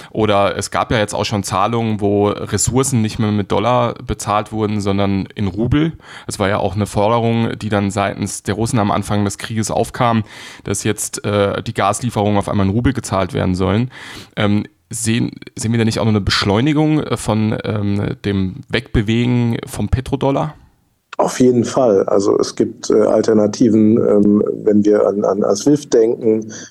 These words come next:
Speaker 2: wenn wir, ähm, an, also insgesamt uns betrachten, was jetzt momentan passiert, dann muss man einfach sagen, dass diese Maßnahmen der Europäischen Union,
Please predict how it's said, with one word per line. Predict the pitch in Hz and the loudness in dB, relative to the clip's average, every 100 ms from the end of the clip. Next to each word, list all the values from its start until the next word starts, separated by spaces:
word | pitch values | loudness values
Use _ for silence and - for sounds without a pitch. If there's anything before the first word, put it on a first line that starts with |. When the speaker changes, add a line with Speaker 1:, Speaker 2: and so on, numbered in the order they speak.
| _ - | _ 2
Speaker 2:
wenn | 107 104 | 4 6
wir, | 101 101 101 - _ _ - | 6 4 2 -2 _ _ 0
ähm, | 107 101 104 | 2 4 2
an, | 107 113 - - - | 2 0 0 -4 -2
also | 113 117 | 0 2
insgesamt | 147 127 - 113 107 123 135 | 4 2 2 0 2 2 2
uns | 117 - | 0 0
betrachten, | - - 117 - - 110 | -8 -2 0 0 0 2
was | 107 - | 2 2
jetzt | 110 - | 0 2
momentan | 113 110 110 - 110 104 | 2 4 2 2 0 2
passiert, | 107 - 123 123 | 0 0 0 2
dann | 110 | 2
muss | 113 113 | 2 2
man | 110 | 2
einfach | 113 113 107 | 2 2 2
sagen, | 107 113 113 110 | 4 4 4 4
dass | 104 - | 2 0
diese | - 113 131 | 0 2 4
Maßnahmen | 104 110 143 - 123 117 113 107 | 2 2 0 0 2 4 4 4
der | 104 101 101 _ _ _ - | 4 4 0 _ _ _ -4
Europäischen | 107 104 - 123 113 120 | 0 0 2 2 2 2
Union, | 104 98 113 147 139 110 | 2 4 4 4 2 0